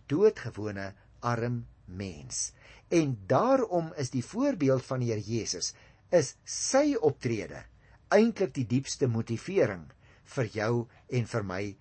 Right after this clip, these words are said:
liefdeswerk. Christus was byvoorbeeld ryk by sy Vader voor sy menswording, sy vernedering op aarde.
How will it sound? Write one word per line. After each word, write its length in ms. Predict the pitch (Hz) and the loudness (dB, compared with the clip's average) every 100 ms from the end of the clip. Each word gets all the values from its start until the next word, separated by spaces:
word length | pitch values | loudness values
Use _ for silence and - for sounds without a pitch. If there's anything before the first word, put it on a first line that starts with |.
| _ - | _ -14
liefdeswerk. 760 | 92 104 101 - 92 69 - - _ _ - - | -12 -10 -10 -10 -10 -14 -16 -20 _ _ -20 -20
Christus 580 | - - 185 254 - 208 | -12 -2 0 0 -2 0
was 180 | 165 135 | 0 0
byvoorbeeld 520 | 131 123 147 143 131 - - - 104 | -2 -4 0 2 2 0 -20 -10 -2
ryk 300 | 110 180 233 | 4 4 4
by 120 | - 156 | 0 0
sy 160 | - 147 | 0 -2
Vader 580 | - 233 262 139 104 214 - - - - | -2 -2 0 0 -2 -4 -16 -20 -20 -14
voor 260 | - 285 339 | 0 4 4
sy 140 | 233 185 | 4 2
menswording, 680 | 131 123 110 104 85 76 64 - _ _ _ _ _ _ _ _ | 2 0 0 -2 -4 -6 -16 -20 _ _ _ _ _ _ _ _
sy 200 | - 120 | -6 -6
vernedering 840 | 117 127 120 143 220 151 92 92 87 _ _ - | -2 0 0 2 2 0 -4 -8 -12 _ _ -6
op 160 | 120 - 139 | -6 -4 -6
aarde. 400 | 156 131 87 | -6 -6 -10